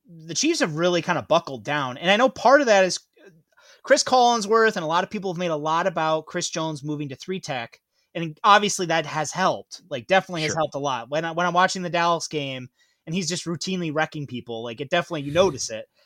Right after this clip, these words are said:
Speaker 1: Uh, him and Jarran Reed next to each other is definitely gonna be an issue
Speaker 2: Oof.
Speaker 1: for the Broncos.
Speaker 2: Mm.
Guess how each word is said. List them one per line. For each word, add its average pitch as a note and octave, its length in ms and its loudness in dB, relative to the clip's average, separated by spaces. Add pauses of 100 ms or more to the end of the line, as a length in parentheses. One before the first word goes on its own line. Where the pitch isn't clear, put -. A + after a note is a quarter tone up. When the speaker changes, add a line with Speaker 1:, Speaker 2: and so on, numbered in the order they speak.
(160)
Speaker 1:
Uh, D3 140 -4
him F#3+ 160 -2
and F#3 260 -4
Jarran E3 380 0
Reed D#3+ 180 -4
next C3 220 -6
to C3 80 -8
each B2 140 -10
other A#2 180 -8
is A2 120 -10
definitely C3 400 -8
gonna D3+ 220 -4
be C3+ 140 -6
an B2+ 80 -6
issue C3+ 220 -2
Speaker 2:
Oof. B3 80 2
Speaker 1:
for - 60 -8
the - 120 -18
Broncos. B2 500 -4 (480)
Speaker 2:
Mm. F2+ 80 -18